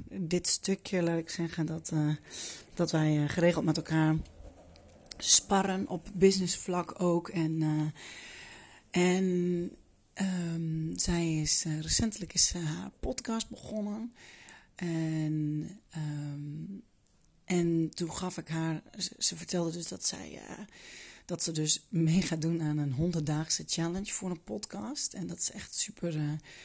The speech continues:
ja, dat ze heel gaat genieten is en ook lekker die commitment aan het gaan is. En, eh, dus toen ik dat hoorde, toen dacht ik van, "Oh, het is wel handig, eh,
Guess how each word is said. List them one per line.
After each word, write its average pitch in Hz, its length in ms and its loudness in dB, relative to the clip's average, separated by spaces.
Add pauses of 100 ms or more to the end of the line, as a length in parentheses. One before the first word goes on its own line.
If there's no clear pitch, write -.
(300)
ja, 190 140 -2
dat 165 160 0
ze - 60 4
heel 175 120 2
gaat - 200 -4
genieten 202 380 -4
is 180 360 -2
en 170 80 -8
ook 160 100 -10
lekker 170 260 -6
die 151 100 -10
commitment 170 460 -4
aan 156 160 -4
het 156 120 -4
gaan 160 300 -6
is. 156 280 -4
En, 151 280 -2
eh, 143 360 -6 (720)
dus 185 200 10
toen 180 140 8
ik 165 100 -2
dat 170 140 0
hoorde, 175 320 0
toen 165 120 0
dacht 170 200 -4
ik 160 80 -10
van, - 260 2
"Oh, 190 280 -2 (160)
het - 80 -12
is - 200 -6
wel 180 140 -4
handig, 170 500 -4
eh, 165 420 -4